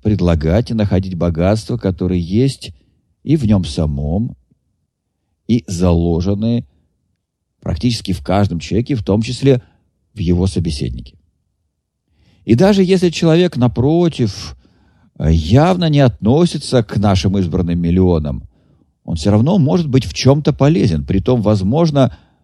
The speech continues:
в самом неожиданном качестве, от деловых отношений и дружеской помощи до предоставления полезной информации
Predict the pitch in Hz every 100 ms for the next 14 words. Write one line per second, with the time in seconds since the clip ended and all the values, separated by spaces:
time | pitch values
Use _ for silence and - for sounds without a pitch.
0 | _ _ _ - - 98 107 98 80 73
1 | 76 151 165 - 117 82 71 - - 65
2 | 58 - _ _ _ _ - 78 76 78
3 | 80 73 78 110 135 - 120 113 117 113
4 | 117 107 95 95 98 95 95 - 95 -
5 | 92 87 87 - 87 90 _ _ _ _
6 | _ - 78 71 78 82 - 73 78 85
7 | 90 85 85 90 90 90 95 92 110 143
8 | 160 127 98 78